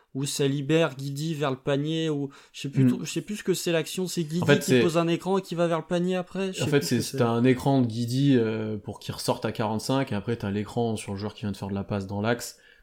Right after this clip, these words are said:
Speaker 2: pour un cut au panier, et éventuellement le, le poseur d'écran flash après face au cercle. Euh, après, ça, c'est pas, c'est pas spécifique à Dort, ça, hein. C'est-à-dire que les actions d'après, c'est Aaron Wiggins qui fait la même chose. C'est pas, c'est pas spécialement pour Dort.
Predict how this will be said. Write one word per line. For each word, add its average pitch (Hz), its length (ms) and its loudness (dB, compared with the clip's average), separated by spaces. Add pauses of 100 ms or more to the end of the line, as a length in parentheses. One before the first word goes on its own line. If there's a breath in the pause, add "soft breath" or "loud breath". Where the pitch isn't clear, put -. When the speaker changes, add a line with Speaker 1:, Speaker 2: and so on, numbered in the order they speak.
Speaker 2:
pour 113 240 0
un 101 80 0
cut 110 240 -2
au 110 60 -2
panier, 120 560 2
et - 60 -4
éventuellement 104 580 -2
le, 107 260 -4
le 113 120 -6
poseur 110 320 -4
d'écran 107 280 -6
flash - 400 -8
après 107 240 -8
face - 280 -10
au 110 40 -8
cercle. 113 500 -8 (760 loud breath)
Euh, 104 400 -2
après, 127 240 2
ça, 120 300 0
c'est - 180 -2
pas, 143 260 4
c'est 123 140 -2
pas 139 120 2
spécifique 123 480 -4
à 113 60 2
Dort, 127 200 0
ça, - 120 -4
hein. 107 180 -4 (280 soft breath)
C'est-à-dire 117 300 -4
que 123 80 0
les 110 80 2
actions 113 200 -2
d'après, 113 280 2
c'est 143 120 -4
Aaron 117 180 -2
Wiggins 117 260 0
qui - 180 -8
fait - 120 -6
la 101 60 -2
même 104 120 -2
chose. 123 360 -2 (280 soft breath)
C'est - 180 -12
pas, 117 400 0
c'est 104 180 -6
pas 127 120 -2
spécialement 110 460 -4
pour 107 200 -6
Dort. 101 180 -6